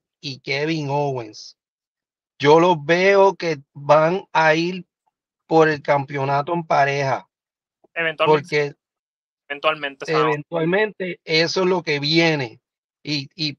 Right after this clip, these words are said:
Speaker 1: me perdonan, no estoy viendo el programa, pero posiblemente por ahí es que va la, el storyline que, que se está montando ahora mismo, si están los Usos, si están ellos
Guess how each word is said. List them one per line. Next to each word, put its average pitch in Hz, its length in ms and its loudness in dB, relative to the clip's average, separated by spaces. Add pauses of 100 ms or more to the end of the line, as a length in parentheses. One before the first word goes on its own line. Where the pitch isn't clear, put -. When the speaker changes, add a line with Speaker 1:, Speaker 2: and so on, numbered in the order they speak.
(100)
Speaker 1:
me 151 200 -2
perdonan, 165 480 2
no 160 100 2
estoy 196 180 -2
viendo 202 280 -2
el 180 120 -2
programa, 196 580 4
pero 160 220 0
posiblemente 185 720 0
por 170 160 -4
ahí 156 240 2
es 175 80 -4
que 185 140 -6
va 170 180 0
la, 156 320 0 (400)
el 160 240 2
storyline 185 680 -2
que, 147 340 -6 (720)
que 151 160 0
se 151 100 -2
está 175 540 2
montando 180 600 0
ahora 175 280 2
mismo, 180 320 -2
si 147 160 -8
están 156 320 0
los 165 180 0
Usos, 190 640 -2
si 165 60 -8
están 185 340 -8
ellos 190 520 0